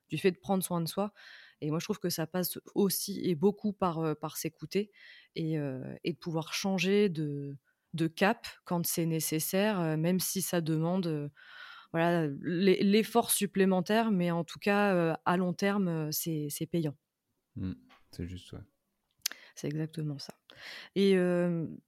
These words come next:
Speaker 1: du coup, toi, 'fin, c'est du... si là, tu devais refaire un petit récap, c'est les enseignements pour toi aujourd'hui par rapport à ce que t'as vécu. Ce serait un peu lesquels ?
Speaker 2: Là, tu viens de dire un truc important juste avant.
Speaker 1: Ah.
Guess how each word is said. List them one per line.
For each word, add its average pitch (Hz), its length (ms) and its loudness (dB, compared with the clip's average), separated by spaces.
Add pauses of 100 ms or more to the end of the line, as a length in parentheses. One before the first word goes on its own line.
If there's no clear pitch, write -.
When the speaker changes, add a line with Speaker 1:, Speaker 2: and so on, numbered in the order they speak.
(160)
Speaker 1:
du 190 160 -2
coup, 254 220 -2
toi, 226 360 0
'fin, 165 760 -4 (340)
c'est - 240 -2
du... 170 240 -6 (100)
si - 280 -4
là, 202 120 0
tu 202 160 -8
devais 180 300 0
refaire 180 300 -4
un 165 160 -2
petit 196 400 -2
récap, 185 480 -2
c'est 170 300 -4
les 170 200 0
enseignements 175 640 0
pour - 180 -14
toi 180 260 0
aujourd'hui 165 520 -4
par 165 140 -2
rapport 165 280 -2
à 165 80 0
ce - 80 -4
que 180 100 -6
t'as 170 200 -2
vécu. 156 400 -8 (300)
Ce - 160 -10
serait - 180 -8
un 175 140 -2
peu 175 120 -6
lesquels ? 151 540 -6 (560)
Speaker 2:
Là, 117 160 4
tu - 160 -6
viens 92 100 2
de 90 60 0
dire 98 180 -4
un 87 60 -2
truc - 240 -10
important 90 540 -8
juste 87 260 -16
avant. 82 420 -10 (140)
Speaker 1:
Ah. 73 80 -6